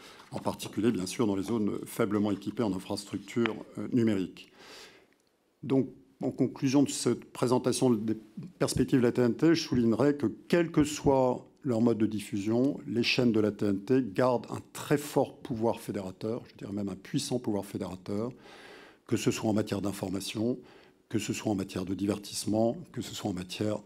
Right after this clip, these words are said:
<clears throat> d'accès à la culture. S'il fallait s'en convaincre, il suffit de regarder, euh, le nombre de téléspectateurs, euh, au premier match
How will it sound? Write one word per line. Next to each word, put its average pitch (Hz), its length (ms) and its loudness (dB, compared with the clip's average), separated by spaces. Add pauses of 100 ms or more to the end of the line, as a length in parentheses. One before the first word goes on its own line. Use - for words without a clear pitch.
<clears throat> - 60 2
d'accès 113 640 2 (140)
à - 60 -2
la 104 100 0
culture. 127 580 0 (220)
S'il - 200 -10
fallait 107 220 -2
s'en 98 180 -6
convaincre, 104 460 -4
il 101 80 -6
suffit - 240 -10
de 104 40 -4
regarder, 95 360 -2
euh, 92 220 -2 (500)
le 120 100 4
nombre 123 160 6
de 110 60 2
téléspectateurs, 110 960 0
euh, 107 320 -4
au - 120 0
premier 104 280 2
match 104 380 0